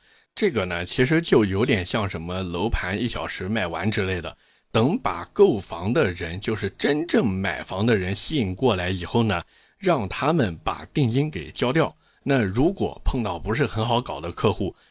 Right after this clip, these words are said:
就让你先交一个意向金啊，把你先给锁定住，接着呢，再用各种花里胡哨的理由，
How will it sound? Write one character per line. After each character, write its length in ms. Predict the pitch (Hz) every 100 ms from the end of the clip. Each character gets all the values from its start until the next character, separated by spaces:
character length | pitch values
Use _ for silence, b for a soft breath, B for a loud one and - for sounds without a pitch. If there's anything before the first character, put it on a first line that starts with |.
| b
就 220 | - 90
让 180 | 98 95
你 80 | 80
先 220 | - 107
交 200 | 107 98
一 40 |
个 100 | 110
意 100 | 113
向 200 | 127 113
金 180 | 117 147
啊， 160 | 98 82
把 80 | 90
你 120 | 90
先 180 | 101 95
给 100 | 98
锁 280 | - 82
定 180 | 80 127
住， 180 | 110 87 b b b
接 180 | 117 101
着 140 | 101
呢， 160 | 90 82
再 220 | - 95
用 200 | 95 87 -
各 260 | 175 117
种 200 | 87 62 -
花 360 | - - 110
里 120 | 104
胡 220 | 85 - 87
哨 220 | 120 104
的 120 | 90
理 180 | 85 82
由， 260 | 80 98